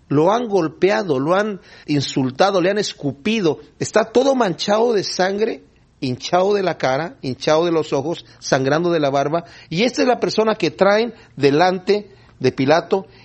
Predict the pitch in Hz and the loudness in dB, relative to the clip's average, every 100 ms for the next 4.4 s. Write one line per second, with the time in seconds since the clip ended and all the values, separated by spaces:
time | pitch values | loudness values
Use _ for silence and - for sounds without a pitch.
0 | - 123 170 170 143 147 170 180 180 - | -4 0 0 0 0 0 0 -4 -4 -14
1 | _ - 123 131 127 147 165 170 135 120 | _ -2 0 2 0 0 0 -4 -6 -2
2 | 127 143 139 147 147 127 113 110 127 123 | 0 0 -2 -6 -6 -4 -2 0 0 -2
3 | 120 - 117 110 - 95 - - 90 85 | -6 -14 -10 -10 -10 -16 -16 -16 -16 -14
4 | - 80 73 | -16 -14 -18